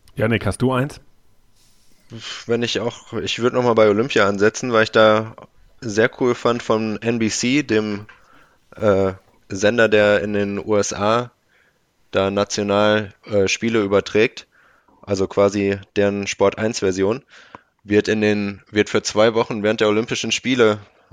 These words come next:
Speaker 2: äh, keine N H L Spiele übertragen, was irgendwie als der Spielplan, äh, also als der Plan, welche Spiele gezeigt werden, als der zuerst veröffentlicht wurde, hat das keiner so wirklich gemerkt, aber es kam erst vor ein, zwei Wochen raus,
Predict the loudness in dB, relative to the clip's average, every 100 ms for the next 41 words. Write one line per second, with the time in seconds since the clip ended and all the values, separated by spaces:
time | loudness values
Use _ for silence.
0 | _ -6 -2 -2 -4 -4 -4 -2 -2 -2
1 | -4 -4 -4 -6 -4 -4 -4 -2 -4 -2
2 | -4 -4 -8 _ _ _ _ _ _ _
3 | -4 -2 0 -4 -2 0 2 0 0 0
4 | 0 -2 -8 _ _ -16 -12 -8 -4 -2
5 | -2 -2 -8 -16 _ -6 -2 -2 0 -2
6 | 0 -2 -2 0 0 -2 -6 _ _ _
7 | _ -4 -2 -2 -4 -2 -2 0 0 0
8 | 0 0 0 -8 -8 -6 -4 -2 -2 -2
9 | -4 -6 -6 -6 -2 0 0 -4 -16 -20
10 | -20 _ _ -2 -2 -2 -4 -4 -4 -4
11 | -4 -4 -4 -2 -2 0 0 0 -2 -2
12 | -4 -8 -4 0 0 -2 -8 _ _ _
13 | _ _ -12 -4 0 0 0 -2 0 0
14 | 0 -8